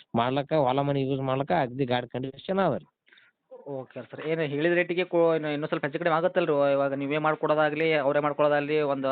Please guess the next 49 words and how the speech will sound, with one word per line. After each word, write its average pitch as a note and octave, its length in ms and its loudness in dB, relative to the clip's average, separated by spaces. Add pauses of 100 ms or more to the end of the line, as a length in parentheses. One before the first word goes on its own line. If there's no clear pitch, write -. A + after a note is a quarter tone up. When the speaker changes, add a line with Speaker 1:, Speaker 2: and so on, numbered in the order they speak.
Speaker 2:
ಐ-, C3 240 -4
ಐದಾರು C#3 160 -4
ಸಾವಿರ D3 120 -2
ಇನ್ನೂ D3 140 -4
ಹೆಚ್ಚು D3 160 -6
ಕಡಿಮೆ D3 160 0
ಆಗುವಂಥದ್ದು D3+ 360 -2
ಅದ-, D#3 80 2
ಅದಲ್ರಿ? D3+ 380 0 (680)
Speaker 1:
ಇಲ್ಲ B2+ 220 0
ಮಾಡ್ಕೊಡ್ತೇವ್ರಿ C#3+ 680 -2
ಸರ್, A#2+ 140 -2
ನಿಮ್ದು C3+ 240 0
YouTube C#3 340 2
ಚಾನಲ್ D3 300 0
ಇಂದ C#3+ 160 -2
ಬಂದ್ರೆ C3+ 300 0
ಅದೇನಿಲ್ಲ, B2 380 0
ಇನ್ನೂ E3 140 -2
ಒಂದು C#3 180 0
ಐದಾರು A#2+ 200 0
ಸಾವಿರ A#2 200 0
ರೂಪಾಯಿ C#3+ 180 0
ಮಾಡ್ಕೊಡ್ತೇವೆ A#2 480 -4
ತೋರಿ F2+ 200 -6
ಸರ್, F2 100 -8
ಅದೇನಿಲ್ಲ. E2 320 -10
Speaker 2:
ಓಕೆ A#2 280 -10
ಸರ್. A#2 220 -18
ಒಂದು C#3 320 -2
ಐವತ್ತು D3+ 280 -2
ಅನ್ನೋ D3 140 -2
ಜಾಗದಲ್ಲಿ D3 380 0
ಒಂದು D3+ 240 0
ನಲವತ್ತು D3+ 380 0
ಕೊಡ್ತೀರಾ C#3+ 280 -2
ಅವರೇ C#3 140 2
ಮಾಡ್ಕೊಳ್ಳೋದಾಗಿತ್ತಂದ್ರೆ? C3+ 840 -2
Speaker 1:
ಮಾಡೋಣ E3+ 500 -2
ಸರ್, A#2 200 -2
ಅದೇನಿಲ್ಲ B2 300 -2
ರೀ, C3 100 -2
Speaker 2:
ನೀವೇ A#2 80 -6
Speaker 1:
ಮಾಡ್ಕೊಡ್ತೇವೆ. D3 240 2
Speaker 2:
ಮಾಡ್ಕೊಡ್ಬೇಕಾಗಿದ್ರೆ F3 640 2
ಒಂದು E3 120 0
ಎಪ್ಪತ್ತರ D#3 280 0
ತನಕನೂ E3 320 -4
ಕೂಡ D#3 240 0